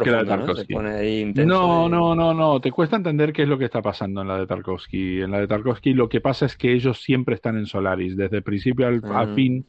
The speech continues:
Speaker 2: ujú.
Speaker 1: han sido engullidos por Solaris. En la otra, ellos realmente viajan a Sola-, a, a, a la órbita de ese, de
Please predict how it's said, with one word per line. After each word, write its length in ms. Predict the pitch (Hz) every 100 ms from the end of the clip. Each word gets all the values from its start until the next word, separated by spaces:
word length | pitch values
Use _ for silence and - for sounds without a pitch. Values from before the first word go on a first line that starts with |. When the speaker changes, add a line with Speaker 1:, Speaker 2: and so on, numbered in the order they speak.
| 117
Speaker 2:
ujú. 220 | 104 104
Speaker 1:
han 140 | 120
sido 240 | 117 127 120
engullidos 500 | 110 101 113 113 -
por 180 | 101 85
Solaris. 540 | 95 95 92 87 - _ _ _ -
En 120 | 117
la 140 | 117 143
otra, 520 | 160 127 127 139 - _
ellos 340 | 127 120 120 -
realmente 680 | 101 113 120 113 117 110 101
viajan 340 | 104 104 92
a 60 | 90
Sola-, 260 | 95 92
a, 760 | 98 95 95 95 92 - 95 95
a, 20 |
a 40 |
la 160 | 98 98
órbita 460 | 104 101 101 98 98
de 80 |
ese, 440 | 95 101 92 92 101 _ _ _ _ _
de 260 | 104 101 107